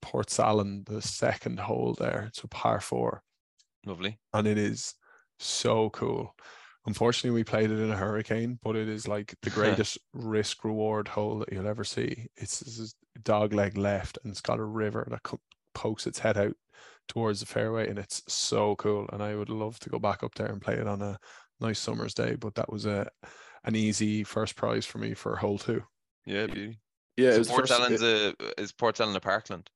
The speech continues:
Speaker 2: No.
Speaker 3: No,
Speaker 2: Uh,
Speaker 3: the link-,
Speaker 1: no.
Speaker 3: links course.
Speaker 1: Yeah.
Speaker 3: All
Speaker 2: Okay.
Speaker 3: runs, it's got a be-, it runs along a beautiful strand.
Speaker 2: Lovely.
Speaker 3: Um, and when you're, so you, you, your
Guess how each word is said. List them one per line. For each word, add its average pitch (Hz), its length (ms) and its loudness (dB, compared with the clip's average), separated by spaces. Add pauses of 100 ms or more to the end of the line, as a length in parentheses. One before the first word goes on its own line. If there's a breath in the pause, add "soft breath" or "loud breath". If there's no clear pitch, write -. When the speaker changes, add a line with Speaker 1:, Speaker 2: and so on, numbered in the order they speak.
(140)
Speaker 2:
No. 90 200 -4 (360)
Speaker 3:
No, 113 240 8
Speaker 2:
Uh, 107 100 2
Speaker 3:
the 107 60 2
link-, 117 240 0
Speaker 1:
no. 104 80 0
Speaker 3:
links - 180 0
course. - 480 -4
Speaker 1:
Yeah. 113 140 2
Speaker 3:
All 120 100 4
Speaker 2:
Okay. 120 80 2
Speaker 3:
runs, 117 320 0
it's - 180 -8
got 120 240 0
a - 20 0
be-, 110 120 -2
it - 80 -2
runs 117 220 2
along 110 420 0
a 104 60 -4
beautiful 110 400 -4
strand. 104 500 0 (360 loud breath)
Speaker 2:
Lovely. 92 220 -4
Speaker 3:
Um, 101 400 2 (340 loud breath)
and 117 60 4
when 117 80 8
you're, 113 80 8
so - 260 2
you, 113 260 4
you, 113 160 -6 (300)
your 107 360 4